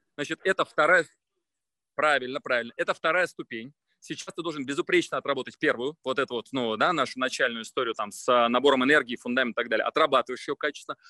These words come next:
Как только ты переходишь на вторую ступень, ты порадуешься, ты вообще удивишься, как мощно и глубоко мы прорабатываем все остальные варианты гипотез.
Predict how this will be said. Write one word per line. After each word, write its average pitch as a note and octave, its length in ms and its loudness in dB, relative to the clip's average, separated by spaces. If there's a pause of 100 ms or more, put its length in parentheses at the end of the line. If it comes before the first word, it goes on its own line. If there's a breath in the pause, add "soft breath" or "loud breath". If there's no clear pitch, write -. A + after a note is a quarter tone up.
(120)
Как D#3 300 0
только G3 260 4
ты - 80 -14
переходишь C#3+ 400 -6
на A#2+ 60 -10
вторую C#3 340 0
ступень, G#3 400 -2
ты F3 160 -6
порадуешься, D3+ 540 0
ты - 80 -6
вообще C3 180 -4
удивишься, C#3 520 -6 (220 soft breath)
как C#3+ 200 -2
мощно D#3+ 480 0
и B2 60 -4
глубоко C3 520 0
мы D3+ 140 -2
прорабатываем C#3 540 2
все - 120 -6
остальные C3+ 300 -4
варианты B2+ 260 -4
гипотез. - 460 -14